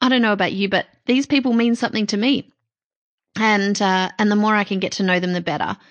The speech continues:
So don't just leave them hanging there. Don't even just do that check-in and then that's it. What I usually do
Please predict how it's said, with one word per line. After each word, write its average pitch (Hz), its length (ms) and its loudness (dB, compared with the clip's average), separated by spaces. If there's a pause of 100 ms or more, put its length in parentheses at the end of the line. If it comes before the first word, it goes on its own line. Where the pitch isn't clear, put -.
(520)
So 302 220 2
don't 320 380 0
just 403 260 -2
leave 247 240 0
them 220 120 2
hanging 185 460 0
there. 165 160 2
Don't 277 240 2
even 320 240 0
just 277 180 -6
do 233 140 0
that 208 180 -2
check-in 240 560 -2 (320)
and 208 240 4
then 196 320 0
that's 170 340 -2
it. 156 200 -4 (760)
What 294 180 4
I 277 160 6
usually 226 420 2
do 175 400 0